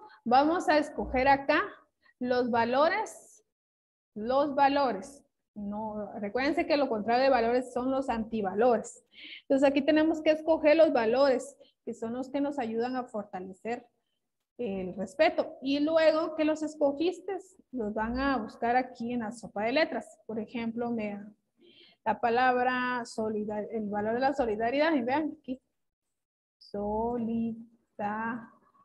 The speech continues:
Bueno, entonces ya, cuando hayan terminado, ya saben que le dan terminado, tendría que aparecerles esta ventanilla, vean,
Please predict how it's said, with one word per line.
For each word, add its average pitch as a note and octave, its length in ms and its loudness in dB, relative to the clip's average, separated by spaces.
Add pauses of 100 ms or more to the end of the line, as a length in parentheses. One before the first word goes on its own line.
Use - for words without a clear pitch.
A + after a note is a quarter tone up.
(1600)
Bueno, A#3 960 -4 (1400)
entonces C#4 360 -2
ya, D#4 280 0 (520)
cuando A3 160 -4
hayan C4 240 2
terminado, D#4+ 580 0
ya B3+ 200 0
saben G#3 340 -8
que F#3 100 -10
le F3+ 120 -8
dan A#3+ 380 0
terminado, C4 840 2 (240)
tendría B3+ 580 2
que B3 80 4
aparecerles A#3 880 -2 (400)
esta G#3+ 320 -4
ventanilla, G#3 600 0
vean, G3+ 280 -4